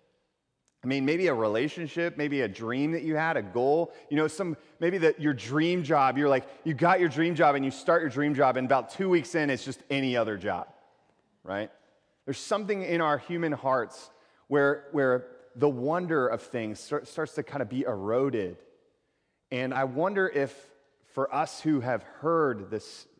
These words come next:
these readings and this story over and over again, that Jesus Christ, the Son of God,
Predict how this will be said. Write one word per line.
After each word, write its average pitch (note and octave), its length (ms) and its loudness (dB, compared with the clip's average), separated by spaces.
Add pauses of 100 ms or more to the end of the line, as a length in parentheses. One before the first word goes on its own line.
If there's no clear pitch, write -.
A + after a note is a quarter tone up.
(120)
these A2 200 -12
readings A#2+ 680 -4
and G#2+ 120 -6
this G#2+ 160 -6
story D#3 680 -4 (500)
over F#3 460 4
and B2+ 80 -2
over D#3 420 2
again, C#3 340 -2
that B2 120 -2
Jesus D3+ 540 -8
Christ, D#3 420 -6
the C#3 80 -6
Son D#3 320 -6
of C3 100 -6
God, C3 300 -2